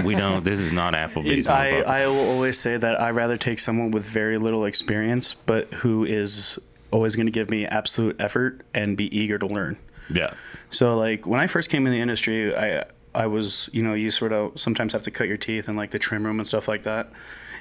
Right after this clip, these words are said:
Speaker 2: And I just showed my knowledge of the plants and, you know, and stuff. And when I first got my first interview to ever go into a grow, they were like, "Why should we bring you in?" I was like, "Because I'm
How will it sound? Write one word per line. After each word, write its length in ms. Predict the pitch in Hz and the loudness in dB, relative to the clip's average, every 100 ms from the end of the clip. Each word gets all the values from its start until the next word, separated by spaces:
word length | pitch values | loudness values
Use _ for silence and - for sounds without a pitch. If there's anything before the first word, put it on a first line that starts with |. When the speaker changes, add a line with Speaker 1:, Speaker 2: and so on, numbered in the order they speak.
| - | -2
Speaker 2:
And 260 | 113 110 | 0 0
I 60 | 113 | 0
just 160 | 117 - | 0 0
showed 200 | 131 131 | 0 -2
my 120 | 123 | -2
knowledge 400 | 123 131 131 123 | -2 -2 -4 -8
of 140 | 113 | -10
the 60 | 113 | -12
plants 460 | - 120 120 117 | -10 -10 -8 -8
and, 260 | 117 110 110 | -6 -4 -4
you 60 | 107 | -4
know, 200 | 107 104 - - - - - - | -6 -8 -12 -20 -20 -20 -10 -2
and 140 | 107 | 0
stuff. 500 | - 110 113 - - | 2 0 0 -6 -6
And 400 | 110 107 107 107 | -4 -2 -2 -2
when 100 | 113 | -2
I 60 | 110 | -2
first 260 | 123 117 | -2 0
got 120 | 127 | 0
my 100 | 117 | 0
first 260 | 110 120 113 | -2 -2 0
interview 280 | 117 113 113 | 0 -2 -2
to 40 | |
ever 140 | 107 107 | -4 -4
go 180 | 110 | -4
into 220 | 104 104 104 | -4 -4 -4
a 40 | |
grow, 340 | 98 98 98 - - - - - | -4 -4 -6 -10 -20 -14 -14 -4
they 80 | 123 | 0
were 80 | 120 | 0
like, 180 | 117 110 | 0 -2
"Why 140 | 117 | 0
should 160 | - 117 | 0 -2
we 100 | 110 | -2
bring 180 | 110 | -2
you 140 | 107 107 | -2 -2
in?" 140 | 98 | -2
I 60 | 107 | -2
was 100 | 117 | 0
like, 260 | 110 - - - - - - - - | -2 -6 -20 -20 -20 -20 -20 -20 2
"Because 380 | 135 156 147 135 - - - - | 4 4 4 0 -4 -14 -14 -2
I'm 540 | 147 151 151 147 135 | 2 2 2 2 2